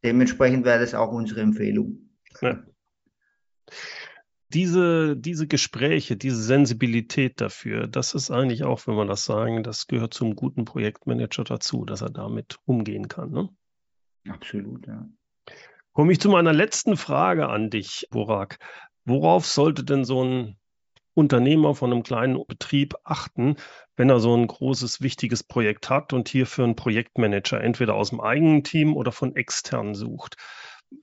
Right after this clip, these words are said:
Speaker 2: Was sind so die drei, vier Sachen, wo du sagst, das ist ganz wichtig, dass, äh, der Projektmanager diese Sachen mitbringt?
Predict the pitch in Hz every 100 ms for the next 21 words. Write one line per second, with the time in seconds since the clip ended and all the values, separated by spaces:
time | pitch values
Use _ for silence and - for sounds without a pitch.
0 | _ _ - 135 180 143 135 131 135 113
1 | - 107 135 139 - 135 113 113 127 110
2 | 110 104 110 107 - - - - _ -
3 | 113 - 156 - 120 - 143 - - -
4 | - 117 - 113 113 123 107 104 - -
5 | - - _ - 120 113 - 120 117 117
6 | - 117 117 - _ _ _ _ - 131
7 | 127 139 196 - 131 156 123 123 - -
8 | 143 -